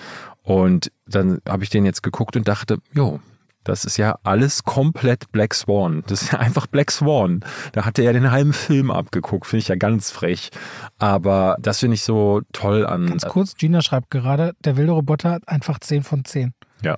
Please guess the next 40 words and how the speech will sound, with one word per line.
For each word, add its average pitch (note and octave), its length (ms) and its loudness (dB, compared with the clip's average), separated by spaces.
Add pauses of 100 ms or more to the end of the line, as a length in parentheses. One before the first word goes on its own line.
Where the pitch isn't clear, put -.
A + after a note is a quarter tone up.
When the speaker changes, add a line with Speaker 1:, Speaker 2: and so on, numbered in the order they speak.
Speaker 1:
hat F2 140 -6
sie G#2+ 80 -2
Speaker 2:
Hat - 60 2
Speaker 1:
recht. D3+ 180 2
Speaker 2:
live E3 260 2
reingeschrieben C#3 680 0
hier, C3 160 0
da B2 100 2
Speaker 1:
Ja. C3+ 40 2
Speaker 2:
muss C#3+ 100 2
ich - 140 -4
kurz C#3+ 200 -4
erwähnen. C3+ 140 0
Speaker 1:
Die G#2+ 100 4
solltest G#2 280 0
du A2+ 100 2
heiraten, E2+ 380 2
die F2 80 2
hat F2 80 0
Ahnung. F2+ 480 0
Speaker 2:
Ja, A#2+ 720 0
die C#3 60 -2
ist - 140 -8
toll. A#2+ 440 0
Speaker 1:
Ja. E2 360 2
Speaker 2:
Ich E2+ 100 -4
frag A#2+ 200 -4
sie B2+ 140 0
mal. B2 240 -2 (200)
Speaker 1:
Ja. F2+ 200 0 (720)
Hey, B2 280 4 (200)
meine A2+ 200 4
ist F#2+ 100 0
auch G#2+ 160 0
toll, F#2+ 420 0 (300)
aber F2 540 0
ihr F#2 120 -2
Filmgeschmack F2+ 520 -2
ist - 260 -6 (520)
questionable, F2 840 2